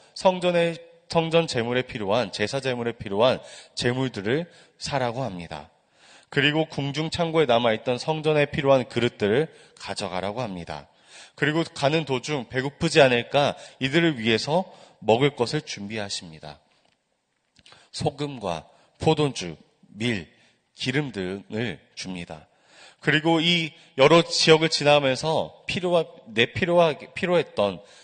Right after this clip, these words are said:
그런 내야 됐던 세금과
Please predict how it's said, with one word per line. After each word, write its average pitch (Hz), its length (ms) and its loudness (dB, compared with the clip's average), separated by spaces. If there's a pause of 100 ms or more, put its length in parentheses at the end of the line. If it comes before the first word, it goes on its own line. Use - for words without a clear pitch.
(140)
그런 135 400 4
내야 120 300 8
됐던 139 500 0 (380)
세금과 151 720 -4